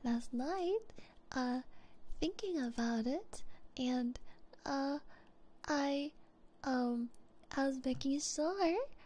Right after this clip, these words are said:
uh, I was making sure that y-, you would like it, and, um,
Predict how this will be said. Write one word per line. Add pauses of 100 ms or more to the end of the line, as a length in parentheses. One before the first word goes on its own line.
(320)
uh, (680)
I
was
making
sure
that (2000)
y-, (720)
you
would
like
it, (440)
and, (840)
um,